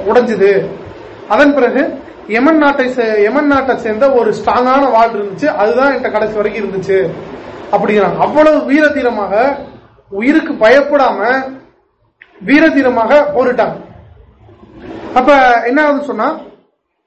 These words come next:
காலித் பின் வலீத் ரலியல்லாஹு அன்ஹு அமீராக இருந்தப்ப ஒரு யுக்தியை பயன்படுத்தினாங்க. என்ன பண்றாங்கன்னு சொன்னா, நைட்டு படையை வந்து ஆல்டர் பண்றாங்க. பகல்ல போர் நடக்கும், நைட் ரெஸ்ட் எடுப்பாங்க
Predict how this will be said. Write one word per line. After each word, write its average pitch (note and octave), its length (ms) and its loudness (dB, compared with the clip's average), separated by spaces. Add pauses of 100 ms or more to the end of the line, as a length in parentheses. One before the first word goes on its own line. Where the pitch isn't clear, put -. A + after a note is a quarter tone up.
(760)
காலித் D4 280 4
பின் C4 140 0
வலீத் B3 100 0
ரலியல்லாஹு A#3+ 260 2
அன்ஹு A3 300 0 (200)
அமீராக B3 400 2
இருந்தப்ப A3+ 560 -2
ஒரு B3 160 2
யுக்தியை B3 340 0
பயன்படுத்தினாங்க. G3+ 580 -2 (600)
என்ன C4+ 180 2
பண்றாங்கன்னு A#3+ 480 0
சொன்னா, G#3+ 120 0
நைட்டு B3 680 0 (180)
படையை C#4 280 2
வந்து B3 180 0
ஆல்டர் A#3+ 320 0
பண்றாங்க. F3+ 320 -6 (160)
பகல்ல C4 420 2
போர் B3 180 4
நடக்கும், A3 280 -4
நைட் A#3+ 240 -2
ரெஸ்ட் A#3+ 300 -2
எடுப்பாங்க F3 220 -2